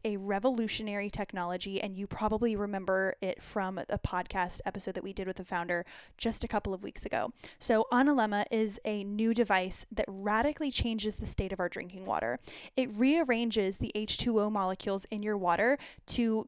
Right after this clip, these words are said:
go from a chaotic state where they're running around, bumping into each other,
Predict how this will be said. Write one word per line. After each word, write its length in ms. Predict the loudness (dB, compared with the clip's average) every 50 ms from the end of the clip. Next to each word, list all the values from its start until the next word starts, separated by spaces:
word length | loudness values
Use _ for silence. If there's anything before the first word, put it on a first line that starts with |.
| 0
go 180 | 2 4 4 4
from 320 | 4 2 0 0 0 0 -2 -4
a 200 | -2 -2 -2 0
chaotic 600 | 2 2 4 4 4 2 2 2 2 0 0 2
state 320 | 2 2 2 0 -2 -2
where 120 | -4 -4 -2
they're 100 | -2 -2
running 260 | -2 -2 -2 -2 -4
around, 460 | -2 2 2 2 4 4 2 0 0
bumping 380 | 0 -2 -2 -2 -6 -4 -2 -2
into 260 | -2 -2 -2 -2 -4
each 180 | -4 -4 -2
other, 280 | -2 0 0 0 0 0